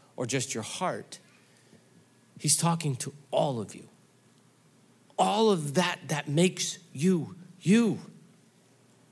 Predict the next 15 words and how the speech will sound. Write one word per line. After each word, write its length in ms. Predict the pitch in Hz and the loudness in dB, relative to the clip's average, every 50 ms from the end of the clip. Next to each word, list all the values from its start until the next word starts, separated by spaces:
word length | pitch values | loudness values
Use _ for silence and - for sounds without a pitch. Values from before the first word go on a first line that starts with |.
| _ _ _ _ _ _ _ _ _ _ _ _ _ _ _ _ _ _ _ _ _ _ _ _ _ _ - | _ _ _ _ _ _ _ _ _ _ _ _ _ _ _ _ _ _ _ _ _ _ _ _ _ _ -8
So, 240 | - - 175 165 - - - - _ _ _ _ _ _ _ _ _ _ _ _ _ _ _ _ _ _ _ _ _ _ _ _ _ - - - _ _ | -6 -6 -4 -6 -8 -12 -20 -20 _ _ _ _ _ _ _ _ _ _ _ _ _ _ _ _ _ _ _ _ _ _ _ _ _ -20 -20 -20 _ _
if 200 | - 233 220 - | 0 0 2 2
that 200 | 196 196 180 165 | 4 4 4 4
is 160 | 160 147 143 - | 2 0 -2 -4
true, 460 | - - - 101 98 104 117 131 131 - - _ _ _ _ _ _ _ _ _ _ _ _ _ _ _ _ _ - - - | -4 -6 -6 -6 -6 -6 -8 -10 -12 -16 -20 _ _ _ _ _ _ _ _ _ _ _ _ _ _ _ _ _ -20 -16 -10
how 340 | - - - 170 190 208 202 | -6 -2 2 2 4 4 2
do 220 | 160 147 180 180 | 2 2 2 2
we 220 | 165 160 170 156 | 2 2 0 0
then 260 | 135 135 139 127 127 117 | 0 -2 -2 -4 -6 -8
care 360 | - - 143 143 135 131 127 | -8 -6 -4 -4 -2 -4 -4
for 340 | - - 120 117 110 107 - - - | -6 -4 -4 -2 -2 -4 -6 -6 -2
all 440 | 139 151 151 135 117 110 104 104 104 | 0 2 2 2 0 -2 -4 -6 -6
that 220 | 98 113 107 101 | -6 -6 -6 -6
is 200 | 110 110 98 98 | -6 -6 -8 -8
you? 160 | 107 98 85 | -8 -8 -10